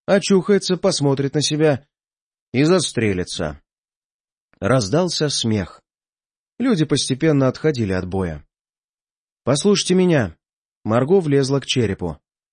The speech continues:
Почему-то всех тянуло толкнуть речугу с броневика. «Сейчас поделим белые и поедем домой. Предлагаю следующее.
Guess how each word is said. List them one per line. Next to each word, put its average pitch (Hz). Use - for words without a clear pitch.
Почему-то 190
всех 151
тянуло 156
толкнуть 135
речугу 156
с 127
броневика. 123
«Сейчас 175
поделим 156
белые 143
и 117
поедем 170
домой. 110
Предлагаю 165
следующее. 107